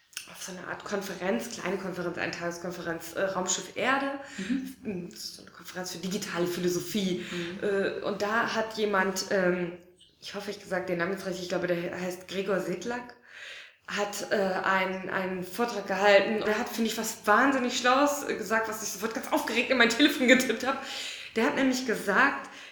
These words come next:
Speaker 1: dass er es, dass er die Wahrnehmung hat, dass sich eigentlich etwas umgedreht hat. Vorher war die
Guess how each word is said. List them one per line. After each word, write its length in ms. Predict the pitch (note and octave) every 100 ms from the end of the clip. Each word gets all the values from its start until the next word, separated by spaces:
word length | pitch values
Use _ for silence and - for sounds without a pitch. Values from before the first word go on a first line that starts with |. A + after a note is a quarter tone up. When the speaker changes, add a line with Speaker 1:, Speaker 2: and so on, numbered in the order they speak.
| - _
Speaker 1:
dass 140 | A#3+ A#3 A#3 -
er 420 | A#3 A3 A#3 A#3+ -
es, 340 | G#3+ - - -
dass 180 | A3 -
er 160 | -
die 140 | B3+ C4
Wahrnehmung 460 | G#3+ A3+ A#3 A3
hat, 100 | A3+
dass 140 | A3 -
sich 180 | - -
eigentlich 320 | G3 A#3+ A3+
etwas 280 | G3 G#3+ -
umgedreht 580 | B3 C#4 C4 - F3 F3+
hat. 60 | F3+ - - -
Vorher 760 | - - D4 E4+ C#4+ G#3 F#3+ - - -
war 140 | A3+
die 80 | A3